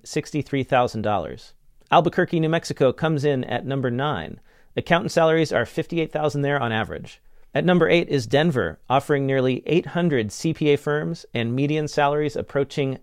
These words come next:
eighty-nine thousand dollars. Up next at number seven is Springfield, Massachusetts. You'll get a small city New England feel, along with solid career opportunities. You'll take home over ninety-two thousand dollars as a median salary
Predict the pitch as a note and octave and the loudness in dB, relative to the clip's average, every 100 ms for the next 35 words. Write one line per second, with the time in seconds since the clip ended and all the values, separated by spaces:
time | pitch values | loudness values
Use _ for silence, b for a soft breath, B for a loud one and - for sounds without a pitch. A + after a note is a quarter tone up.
0 | - C#3+ D#3 C#3+ B2+ C3+ B2+ A#2+ A#2 A#2 | -4 -4 -2 -2 -2 -2 -4 0 0 0
1 | A#2 G2 F2+ C#2 - - - - - D#3 | -2 -2 -2 -6 -14 -20 -20 -18 -2 -2
2 | - D3+ D#3+ - D3 C#3 C3+ - D#3 E3+ | 0 -2 0 -2 0 0 -2 0 0 0
3 | F#3+ - A#2+ A2 - - - D#3+ E3 - | -4 -4 -6 -6 -10 -16 -6 -4 -2 0
4 | D#3 D3 C3 C3 B2 - D3+ G#2+ - - | 0 0 -2 -4 -6 -6 -6 -6 -10 -16
5 | - b b b b C#3+ D#3 C3+ - D3+ | -20 b b b b 2 4 2 0 -2
6 | D#3 D#3 D#3 D#3 C#3 C3+ C#3+ B2+ A#2 - | 0 0 -2 0 0 0 0 -2 -2 0
7 | D#3+ G#2+ - B2+ C3 C3 A#2+ - D3 D3 | 2 2 0 -2 0 -2 -4 0 4 4
8 | D3+ - C3+ C3+ C3 - B2 B2 - B2+ | 2 -2 -2 0 0 0 -4 -4 -8 -8
9 | F2 - - - b b b B2+ F3 - | -8 -10 -16 -20 b b b 0 2 2
10 | E3+ E3+ F3 B2+ A#2 A2 C3 D3+ E3 - | 0 2 2 0 0 -2 -2 -2 -4 -4
11 | D#3 D3 D3 C3 B2 C3 G#2 C#2+ F2+ - | -2 2 2 2 2 4 2 -4 -8 -6
12 | A#2+ A#2+ C3+ D3+ D3 - C#3 C#3 D3 D3+ | -4 -2 -2 -2 -2 0 2 2 2 -2